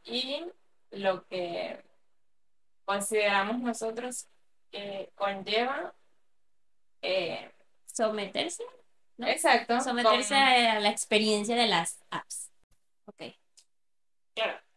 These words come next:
Speaker 1: Como siempre, tratamos de reforzar un poco lo que hablamos con,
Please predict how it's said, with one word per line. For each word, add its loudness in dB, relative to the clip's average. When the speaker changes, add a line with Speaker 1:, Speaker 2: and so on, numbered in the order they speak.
Speaker 1:
Como -6
siempre, -6
tratamos -8
de -8
reforzar -10
un -16
poco -12
lo -10
que -8
hablamos -10
con, -12